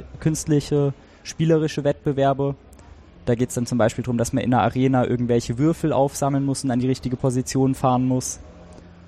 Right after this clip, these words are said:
Ähm, wohingegen die, äh, Robotour und, äh, das F R E ein bisschen einen ernsthafteren Hintergrund haben. Wobei es bei der Robotour jetzt auch ein bisschen, äh, spielerisch, äh, versteckt wurde.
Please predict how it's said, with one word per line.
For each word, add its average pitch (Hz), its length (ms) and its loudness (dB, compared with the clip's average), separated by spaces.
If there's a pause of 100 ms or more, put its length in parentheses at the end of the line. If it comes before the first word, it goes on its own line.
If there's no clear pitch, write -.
(140)
Ähm, 120 280 2
wohingegen 127 540 2
die, 117 380 0
äh, - 80 -2
Robotour 131 960 0
und, 113 440 -4
äh, 107 320 0
das 107 160 -4
F - 180 0
R - 100 2
E 123 260 4 (400)
ein 120 80 -2
bisschen 120 480 0
einen 110 320 0
ernsthafteren 113 640 0
Hintergrund 135 480 0
haben. 127 320 0 (440)
Wobei 120 160 2
es 127 80 0
bei 135 100 0
der 123 120 2
Robotour 127 340 -2
jetzt 120 200 0
auch 113 160 2
ein 117 80 -4
bisschen, 110 480 -2
äh, 104 300 2 (140)
spielerisch, 110 640 0
äh, 104 300 0 (360)
versteckt - 480 0
wurde. 101 340 0